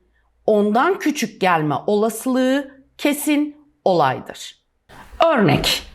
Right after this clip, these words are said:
bir zar atılıyor. Zarın üst yüzüne yedi gelme olasılığını bulunuz. Zarın üst yüzündeki sayıları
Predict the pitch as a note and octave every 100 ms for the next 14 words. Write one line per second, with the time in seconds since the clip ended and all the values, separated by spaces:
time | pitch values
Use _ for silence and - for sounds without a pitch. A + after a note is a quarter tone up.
0 | - - - - - F4 G#4+ F#4 D4 E4
1 | E4+ E4+ E4+ - - - F3 A3+ F#3 D3
2 | E2 - - - - - - D#3 F#3 C#4+
3 | F#4 A4 - E4+ - E4+ - C4 G#3 F3+
4 | D3+ D3 - - - - F#3+ D#4 F#4 G#4
5 | F4 D4+ B3 G#3 G#3 D4 E4+ D#4+ - D#4+
6 | D#4 D#4 D4+ D#4+ D#4+ - _ - A3+ F3
7 | B2+ F2 - - _ _ _ _ - _
8 | D#3+ D3 F#3+ B3+ F#4 A4 - G4 - G#4+
9 | D4+ B3+ A#3 G3+ F3+ F3+ D#3 - E3 D#3+
10 | C#3+ C3 C3+ F3 -